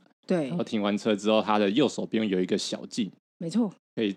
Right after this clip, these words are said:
Speaker 2: 走上去。
Speaker 1: 有一个入山口。
Speaker 2: 对，有个入山口，走上去之后，大家就可以看到一些萤火虫这样子。
Speaker 1: 是，是，是。
Speaker 2: 那时候我们就走，走，走，走，走，然后那边聊天很开心的死大学生，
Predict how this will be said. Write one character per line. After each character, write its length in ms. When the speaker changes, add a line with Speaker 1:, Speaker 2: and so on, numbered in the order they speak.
Speaker 2:
走 140
上 180
去。 100
Speaker 1:
有 60
一 20
个 60
入 100
山 220
口。 140
Speaker 2:
对， 160
有 120
个 40
入 100
山 180
口， 160
走 160
上 160
去 160
之 100
后， 100
大 160
家 100
就 80
可 100
以 60
看 140
到 100
一 60
些 120
萤 160
火 160
虫 220
这 60
样 100
子。 240
Speaker 1:
是， 160
是， 0
是。 300
Speaker 2:
那 120
时 100
候 40
我 20
们 80
就 80
走， 160
走， 160
走， 160
走， 160
走， 140
然 100
后 0
那 80
边 220
聊 120
天 220
很 80
开 180
心 180
的 60
死 200
大 120
学 160
生， 160